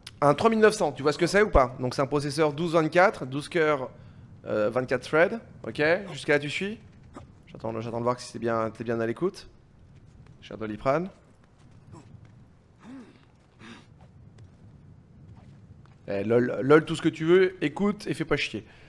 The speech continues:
Euh, donc sur Assassin's Creed Odyssey, tu n'as pas un seul jeu plus gourmand qu'Odyssey à cause de tes niveaux, d'accord ? Ça n'existe pas. Odyssey. Donc avec des nouveaux.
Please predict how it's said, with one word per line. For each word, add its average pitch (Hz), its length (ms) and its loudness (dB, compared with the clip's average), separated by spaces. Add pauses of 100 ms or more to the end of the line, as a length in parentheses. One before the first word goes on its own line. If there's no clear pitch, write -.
(340)
Euh, 104 1000 4 (480)
donc 147 240 2
sur - 220 0
Assassin's 196 400 2
Creed 208 160 2
Odyssey, 170 460 0 (320)
tu 147 100 2
n'as 139 120 8
pas 202 340 8
un 220 140 8
seul 214 280 8
jeu 220 400 2 (360)
plus 147 120 -8
gourmand 220 640 10
qu'Odyssey 196 420 0
à 220 60 6
cause 202 180 0
de 175 60 -10
tes 196 120 4
niveaux, 175 280 2
d'accord ? 151 340 0 (140)
Ça 170 80 4
n'existe 180 240 4
pas. - 320 2 (880)
Odyssey. 196 600 4 (840)
Donc 123 180 -8
avec 196 180 4
des 220 100 0
nouveaux. 190 340 0